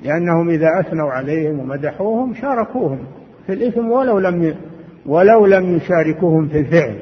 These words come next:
شاركوهم في النية، شاركوهم في النية وبرروا فعلهم فيكون حكمهم حكمهم". نعم.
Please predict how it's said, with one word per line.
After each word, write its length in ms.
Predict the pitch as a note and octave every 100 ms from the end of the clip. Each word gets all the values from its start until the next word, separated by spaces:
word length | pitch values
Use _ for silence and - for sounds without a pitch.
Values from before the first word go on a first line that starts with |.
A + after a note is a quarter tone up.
| - - - - -
شاركوهم 560 | D3+ E3+ - G#3+ G#3
في 100 | G#3
النية، 440 | A#3+ B3+ E3+ D#3 - - - - - - - - - - _ _ _ -
شاركوهم 600 | D3 D3 D3+ G#3 G3+ A3
في 100 | A3
النية 420 | A#3+ F3+ C3+ E3 - - - - - - - _ _ _ _ - -
وبرروا 640 | D#3+ F#3 G3+ F3 E3+ E3
فعلهم 600 | F#3 F#3 D3+ D#3 F#3+ B3 - - - - - - - E3 -
فيكون 420 | - F3+ F#3 G#3+ F#3
حكمهم 440 | G3+ G#3+ A#3+ C4 B3
حكمهم". 400 | C4 B3+ A#2 G#2 - - - - D#3+
نعم. 220 | E3